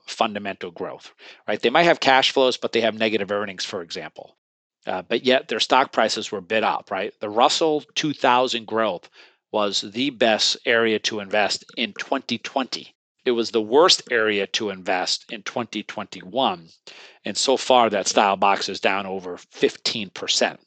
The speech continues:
even through yesterday on the year. So you can see how that small growth box is out of favor, even though historically we wouldn't mind small cap growth in a r-, rate tightening environment. Now, small cap value, for what it's worth, a very different story,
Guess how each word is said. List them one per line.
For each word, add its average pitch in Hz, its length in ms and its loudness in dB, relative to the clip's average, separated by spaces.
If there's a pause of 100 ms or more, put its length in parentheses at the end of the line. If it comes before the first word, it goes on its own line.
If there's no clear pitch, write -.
even 104 240 -8
through 101 200 -12
yesterday 92 520 -6 (340)
on 104 160 -6
the 92 80 -12
year. 92 380 -4 (580)
So - 260 0
you 120 160 2
can 139 160 2
see 190 240 6
how 143 220 6
that 123 200 4
small 123 520 4
growth 117 300 -2
box 107 280 2
is 104 140 -4
out 101 160 2
of 95 80 -4
favor, 98 580 -2
even 156 220 2
though 139 100 0
historically 113 800 0 (320)
we 117 140 -4
wouldn't 120 260 -6
mind 110 380 0
small 98 260 -4
cap 92 300 -6
growth 95 320 -6
in 98 100 -8
a 90 80 -10
r-, 98 280 -14
rate 101 260 -8
tightening 87 340 -8
environment. - 500 -16 (520)
Now, 131 80 2
small 233 320 6
cap 165 220 4
value, 139 380 4
for 120 140 -6
what 123 80 0
it's 113 140 -8
worth, 139 320 -2 (200)
a 127 60 0
very 135 480 6
different 104 380 -4
story, - 420 -8